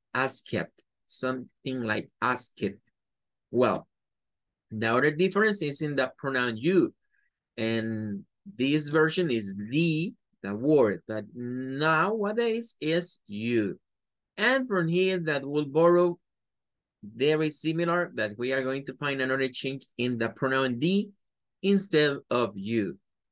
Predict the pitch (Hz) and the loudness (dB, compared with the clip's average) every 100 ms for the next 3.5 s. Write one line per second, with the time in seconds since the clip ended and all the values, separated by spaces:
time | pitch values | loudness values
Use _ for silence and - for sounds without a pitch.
0 | _ _ - 180 175 185 226 _ _ - | _ _ -2 2 2 2 -2 _ _ -6
1 | 143 139 139 185 - 180 180 190 - - | -4 -2 0 0 2 4 4 4 0 -4
2 | 127 127 143 143 156 190 190 185 151 - | -8 -4 -2 0 0 0 0 -2 -4 -2
3 | 156 151 151 156 - | 0 2 0 -4 -12